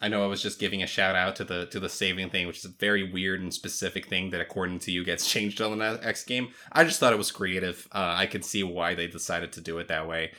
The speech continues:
It just, it is frustrating occasionally, though, when you, uh,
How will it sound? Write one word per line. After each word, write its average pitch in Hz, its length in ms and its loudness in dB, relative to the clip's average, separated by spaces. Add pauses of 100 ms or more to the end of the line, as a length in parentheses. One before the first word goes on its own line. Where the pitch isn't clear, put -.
(280)
It 117 140 -2
just, - 280 2
it 127 140 8
is 113 160 6
frustrating 95 560 0
occasionally, 82 540 -4
though, 76 340 -8
when 90 240 -2
you, 87 200 -2
uh, 104 340 0